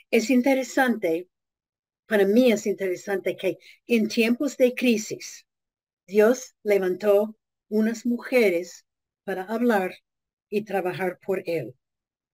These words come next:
Estudiamos Débora, Esther, Mariel, madre de Jesús, Cifra y Fua, la esclava de Naam,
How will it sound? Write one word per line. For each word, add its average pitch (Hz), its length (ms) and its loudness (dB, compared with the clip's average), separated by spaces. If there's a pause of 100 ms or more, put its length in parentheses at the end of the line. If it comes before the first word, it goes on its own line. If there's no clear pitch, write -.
(720)
Estudiamos 214 840 0
Débora, 170 560 0 (580)
Esther, 185 640 0 (380)
Mariel, 196 460 2
madre 185 320 0
de 185 100 -4
Jesús, 180 580 -6 (460)
Cifra 226 480 -2
y 190 100 -4
Fua, 156 500 -4 (720)
la 202 140 4
esclava 214 480 4
de 208 160 0
Naam, 190 600 -4